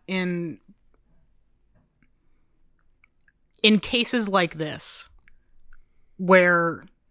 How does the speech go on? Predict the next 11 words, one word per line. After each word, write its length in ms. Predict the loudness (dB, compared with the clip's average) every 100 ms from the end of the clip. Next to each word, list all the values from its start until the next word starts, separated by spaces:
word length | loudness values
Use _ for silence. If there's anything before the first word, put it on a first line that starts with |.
| _ _ _ _ _ _ _ _ -6
the 100 | 0
person 380 | 2 4 2 0
murders 500 | 2 2 2 0 0
their 160 | -2
entire 240 | -2 -2 -2
family 260 | -4 -4
but 160 | -4 -4
does 220 | -4 -4
not 320 | -2 -2 -4
kill 220 | -8 -8
themselves. 720 | -8 -12 -14 -16 -18 -18 -18